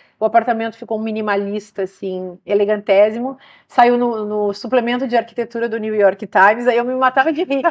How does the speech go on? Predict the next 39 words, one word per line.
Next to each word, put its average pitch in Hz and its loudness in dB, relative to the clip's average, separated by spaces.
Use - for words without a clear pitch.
porque 285 0
eu 269 0
morava 285 0
em 277 -14
Paris, 254 0
naquele, 247 -4
morei 269 6
emprestada, 247 2
eu 226 -10
morei 226 -2
no 247 -6
sofá 214 2
dos 202 -6
outros, 214 -2
eu 208 -4
morei 208 0
no 208 -2
tapete, 208 -2
eu 196 -8
morei 202 0
no, 196 -2
no, 185 -10
na 226 0
edícula, 220 0
eu 202 -2
morei 214 -4
no, 202 -6
no, 202 0
é, 185 4
Chambre 226 -4
de 202 4
Bonne, 214 0
morei 226 2
em 269 -4
tudo 330 -6
quanto 349 0
era 269 4
lugar, 226 4
morei... 226 -2